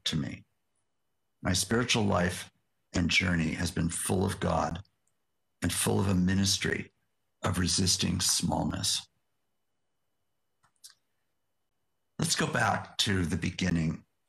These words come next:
and all of these sections of this lecture will be very, very introductory,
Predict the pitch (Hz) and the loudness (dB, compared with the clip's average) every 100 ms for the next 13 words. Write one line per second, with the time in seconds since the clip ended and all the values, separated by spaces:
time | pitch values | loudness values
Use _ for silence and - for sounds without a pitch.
0 | _ _ - 95 90 107 110 110 90 87 | _ _ -2 -2 0 2 2 2 0 0
1 | 85 80 - - 92 - 82 82 - 82 | 2 2 2 0 0 0 0 0 0 0
2 | - 82 85 85 85 80 82 82 82 - | 0 0 0 0 0 -2 -2 -2 -2 -2
3 | 92 85 80 73 - 82 85 80 76 - | 0 2 0 -4 -4 0 0 0 -2 -2
4 | 82 76 - 78 76 - - | -4 -2 -2 -2 -2 -4 -4